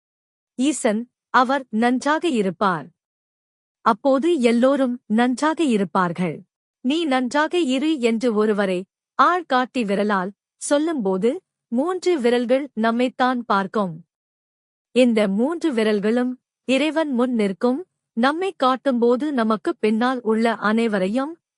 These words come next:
இந்த உலகத்தையே சுட்டிக்காட்டுகின்றது. அப்போ அவர் நன்றாக இருந்தால்தான் இந்த உலகமே நல்லா இருக்கும் என்ற புரிதல்தான்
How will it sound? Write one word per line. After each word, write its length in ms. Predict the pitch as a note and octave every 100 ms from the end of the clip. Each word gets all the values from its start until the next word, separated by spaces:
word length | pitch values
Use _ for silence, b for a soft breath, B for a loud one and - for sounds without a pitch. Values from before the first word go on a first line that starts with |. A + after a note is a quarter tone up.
| _
இந்த 340 | D4+ D#4+ D#4+
உலகத்தையே 760 | B3+ B3+ D4 D4+ - B3+ C4 D4 -
சுட்டிக்காட்டுகின்றது. 1160 | B3+ A3 B3+ - A3+ - F#3+ F#3 F3+ E3+ D#3+ - _ _ _ _ _ _ _ _
அப்போ 440 | D4 D#4+ F4 F#4+
அவர் 340 | F#4 C4 D4 C#4+
நன்றாக 600 | - A#3 B3 B3 C#4 C#4
இருந்தால்தான் 960 | E4 B3 B3 A#3+ A3+ G#3+ A3+ G3 G#3+ -
இந்த 380 | - C#4+ C4+ B3+
உலகமே 640 | A3 A#3+ B3+ A#3+ B3 D4 -
நல்லா 460 | A3+ B3+ D4 F4
இருக்கும் 520 | F#4 B3+ B3+ - C#4+ A#3
என்ற 340 | A#3 A3 G#3 -
புரிதல்தான் 720 | A#3+ A#3 A3+ G#3 A#3+ F#3+